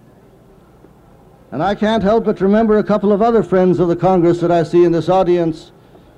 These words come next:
in the persons of Mister Simon Belkin and Mister Zucker, who have always con-,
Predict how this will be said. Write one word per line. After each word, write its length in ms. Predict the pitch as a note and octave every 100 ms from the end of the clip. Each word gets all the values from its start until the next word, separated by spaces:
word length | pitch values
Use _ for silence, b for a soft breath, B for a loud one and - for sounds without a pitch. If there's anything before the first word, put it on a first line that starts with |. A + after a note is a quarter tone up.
| C#3+
in 80 |
the 80 | D#3+
persons 400 | D#3+ G#3 F#3+ G3
of 100 | F3
Mister 240 | E3+ F3 E3+
Simon 420 | F3+ G3+ G3+ E3
Belkin 540 | F#3 A3 F3+ D#3+ C3 - - - - - A#2
and 120 | D3+
Mister 240 | F3 F3+
Zucker, 560 | E3 A3 A#3 G3+ C#3 B2+ - - - - - - -
who 140 | - F3+
have 100 | F3
always 340 | F#3 G3 G3
con-, 560 | - E3+ - - C4 -